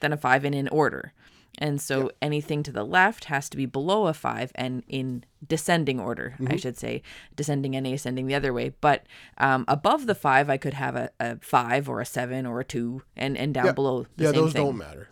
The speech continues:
Speaker 2: But
Speaker 1: Yeah.
Speaker 2: yeah, left to right, they gotta go f-, uh, from smallest to largest.
Speaker 1: Right.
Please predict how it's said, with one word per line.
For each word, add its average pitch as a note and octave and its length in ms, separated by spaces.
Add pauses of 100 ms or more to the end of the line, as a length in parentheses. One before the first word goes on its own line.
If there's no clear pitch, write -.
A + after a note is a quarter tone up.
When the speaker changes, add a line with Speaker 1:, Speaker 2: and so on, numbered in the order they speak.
Speaker 2:
But - 120
Speaker 1:
Yeah. B2+ 140 (280)
Speaker 2:
yeah, G#2 40
left C#3 300
to E3 120
right, C#3+ 280
they A#2+ 140
gotta A2+ 200
go A2 180
f-, - 180 (200)
uh, G2 280 (260)
from A2 160
smallest G2+ 480
to G2 280 (340)
largest. B2+ 220
Speaker 1:
Right. - 280